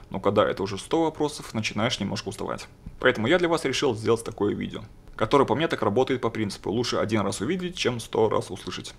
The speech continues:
И давайте вместе с механикой игры «Чародейки в форме Архонта» как раз таки сейчас и разберёмся. Ну что ж, поехали!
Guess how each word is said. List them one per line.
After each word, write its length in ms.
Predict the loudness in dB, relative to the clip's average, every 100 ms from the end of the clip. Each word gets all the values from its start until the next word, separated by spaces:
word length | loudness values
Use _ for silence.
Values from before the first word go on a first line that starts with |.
| -16 0
И 80 | 4
давайте 380 | 6 4 0
вместе 260 | -4 -6 -6
с 80 | -4
механикой 480 | 0 2 2 -2 -2
игры 200 | 2 2
«Чародейки 440 | 2 0 -2 -4
в 60 | -4
форме 220 | -4 -4
Архонта» 360 | -2 -2 -2 -2
как 160 | 0
раз 160 | 0 -2
таки 140 | -6
сейчас 400 | -6 0 0 0
и 100 | -2
разберёмся. 600 | -2 0 -4 -4 -6 -8 -12 -12
Ну 80 | -12
что 180 | -10 -10
ж, 120 | -12 -10 -2
поехали! 420 | 2 2 -2